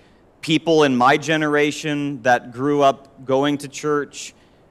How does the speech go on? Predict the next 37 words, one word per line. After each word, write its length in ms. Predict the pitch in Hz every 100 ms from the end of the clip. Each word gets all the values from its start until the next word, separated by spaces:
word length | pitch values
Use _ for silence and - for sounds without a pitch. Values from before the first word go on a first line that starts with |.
| _
and 180 | 143 139
gotten 300 | 147 160 151
a 40 |
lot 280 | 139 139 151
of 140 | 143
valuable 520 | 127 131 143 147 135 131
insights 560 | 123 131 147 135 -
from 220 | - 135
their 120 | 120 123
perspectives. 880 | 123 117 - 113 - 120 113 107
I've 160 | 147 135
also 260 | 175 214 247
spent 260 | - 175
a 20 |
lot 160 | 151 151
of 100 | 135
time 280 | - 147 143
talking 500 | 143 135 - 135 127
with 240 | 131 - - _ _
people 460 | - 165 170 156 147
in 200 | 147 147
older 380 | 147 165 175 185
generations 1080 | 123 147 131 117 120 117 135 120 113 - - _ _ -
and 400 | 143 131 135 135
gaining 380 | 156 160 165
a 80 | 156
lot 420 | 135 139 143 147
from 240 | - 156 139
the 60 |
perspectives 720 | 131 139 - 147 139 - 135 113
that 160 | 123
they've 180 | 135 147
had 260 | 147 131 117
to 40 |
share 320 | - 127 120
as 140 | 107 107
well. 520 | 143 147 104 95